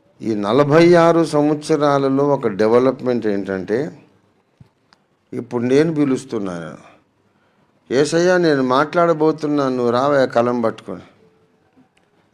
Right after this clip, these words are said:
రా, రాయి, నువ్వు రాయాలి, నేను పైకి రావాలి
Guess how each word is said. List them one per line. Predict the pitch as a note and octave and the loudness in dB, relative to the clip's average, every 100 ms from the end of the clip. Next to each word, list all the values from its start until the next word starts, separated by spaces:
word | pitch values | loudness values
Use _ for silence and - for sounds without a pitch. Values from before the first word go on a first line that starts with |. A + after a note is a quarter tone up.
| _ _ _ - | _ _ _ -8
రా, | G#2+ C#3+ E3+ F3 C3 F#2+ - - _ _ _ _ _ _ _ _ _ _ _ - | -2 2 2 2 0 -4 -14 -20 _ _ _ _ _ _ _ _ _ _ _ -12
రాయి, | F#2+ A#2+ D3 F3 F3 B2+ F2 - - - _ _ _ _ _ _ _ _ _ _ _ - | -4 0 4 4 4 0 -6 -16 -20 -20 _ _ _ _ _ _ _ _ _ _ _ -14
నువ్వు | G#2+ A#2 A#2+ | -4 0 2
రాయాలి, | A2+ A#2+ D#3+ F3 F3+ F#3 F#3 | 4 6 6 6 6 6 6
నేను | E3+ D3+ | 4 2
పైకి | C#3 C#3+ D3 C#3+ | 2 2 2 2
రావాలి | B2+ B2 C#3 D3 D#3 F#3 G#3+ | 4 4 6 6 4 0 -4